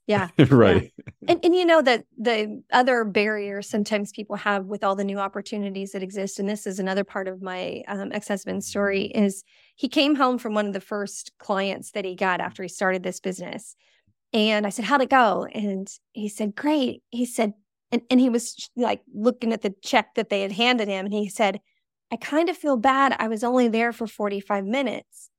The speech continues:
Speaker 1: We have a time, task, and labor industrial age model of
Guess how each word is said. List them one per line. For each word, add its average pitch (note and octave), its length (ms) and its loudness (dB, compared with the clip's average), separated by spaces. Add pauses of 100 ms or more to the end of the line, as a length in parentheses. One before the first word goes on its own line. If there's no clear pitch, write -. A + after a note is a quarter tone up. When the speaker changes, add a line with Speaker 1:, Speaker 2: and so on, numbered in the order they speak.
(460)
Speaker 1:
We D4+ 160 2
have D#4 220 2
a A3+ 80 2
time, C#4+ 920 2 (460)
task, C4 580 0
and A#3 180 4
labor A#3 600 2
industrial A3 840 0
age G#3 280 -2
model G3+ 720 0
of G3+ 440 2